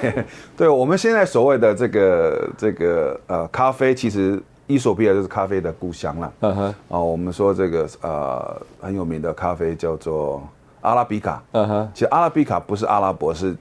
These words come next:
Speaker 1: 伊索比亚的咖啡，
Speaker 2: 嗯，
Speaker 1: 对。
Speaker 2: 嗯。
Speaker 1: 那我们的学员说他们喝不太习惯那里的咖啡，
Speaker 2: 哦。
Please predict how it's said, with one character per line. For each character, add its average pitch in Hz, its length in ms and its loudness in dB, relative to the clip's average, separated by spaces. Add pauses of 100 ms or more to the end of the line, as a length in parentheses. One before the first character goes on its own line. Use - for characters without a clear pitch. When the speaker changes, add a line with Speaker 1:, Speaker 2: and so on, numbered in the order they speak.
(260)
Speaker 1:
伊 110 100 0
索 98 180 0
比 85 160 -4
亚 80 140 2
的 101 220 2
咖 90 140 -2
啡， 71 160 -6
Speaker 2:
嗯， 65 120 -12
Speaker 1:
对。 73 120 -4
Speaker 2:
嗯。 92 160 -8 (340)
Speaker 1:
那 101 680 0 (460)
我 113 140 4
们 139 100 0
的 151 80 4
学 123 200 4
员 120 180 4
说 117 160 0
他 117 60 2
们 120 100 -6
喝 131 140 -2
不 117 100 -4
太 113 140 0
习 98 140 -6
惯 95 140 0
那 92 100 -4
里 76 80 -4
的 69 100 -8
咖 - 180 -6
啡， 82 240 -2
Speaker 2:
哦。 95 300 0